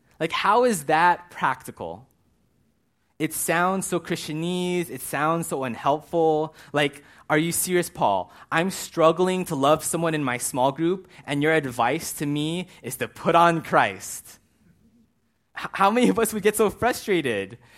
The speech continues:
if we, if we got that kind of counsel, right? If we went to help and someone just told us to put on Christ. Like, would, would we go to that person again? I don't think the problem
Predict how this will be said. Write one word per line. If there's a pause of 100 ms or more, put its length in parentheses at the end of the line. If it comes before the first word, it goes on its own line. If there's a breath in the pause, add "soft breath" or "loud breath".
if
we,
if
we
got
that
kind
of
counsel, (680)
right?
If
we
went
to
help
and
someone
just
told
us
to
put
on
Christ. (580 soft breath)
Like, (1200)
would,
would
we
go
to
that
person
again? (3250 soft breath)
I
don't
think
the
problem